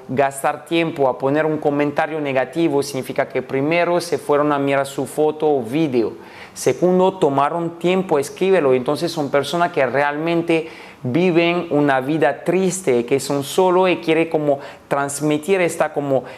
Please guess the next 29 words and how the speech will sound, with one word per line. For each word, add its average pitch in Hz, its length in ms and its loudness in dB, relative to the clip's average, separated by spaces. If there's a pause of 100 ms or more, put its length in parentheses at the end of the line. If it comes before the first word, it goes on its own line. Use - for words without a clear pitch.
"Hey, 156 360 2
estoy 147 320 0
triste 196 580 0
y 160 60 2
te 143 180 -2
quiero 151 240 2
llevar 143 460 0
conmigo". 135 600 0 (340)
Entonces 151 460 0
esta 175 200 0
persona 180 400 0
no 160 360 2
le 190 180 0
conocen, 160 600 -2
que 139 140 0
no 160 260 0
se 185 200 -4
enfoque 185 440 -2
en 190 140 -2
su 175 220 -4
persona 175 420 0
y 180 40 -2
que 151 140 0
no 151 320 2
tiene 165 300 2
valor 135 460 2
en 135 80 -2
su 120 240 -6
vida. 139 400 0